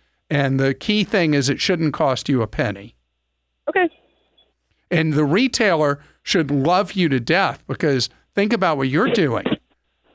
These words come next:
Speaker 1: You're, you're giving them the way to get the merchandise back, and all they're out is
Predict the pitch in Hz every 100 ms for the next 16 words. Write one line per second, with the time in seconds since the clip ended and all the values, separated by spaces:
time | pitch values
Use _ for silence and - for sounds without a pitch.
0 | _ - 151 196 214 302 226 - 202 143
1 | 156 190 196 196 180 160 147 147 143 160
2 | 143 156 160 156 135 151 151 151 135 127
3 | - 160 151 - 139 151 156 147 175 175
4 | 156 135 135 - 147 127 123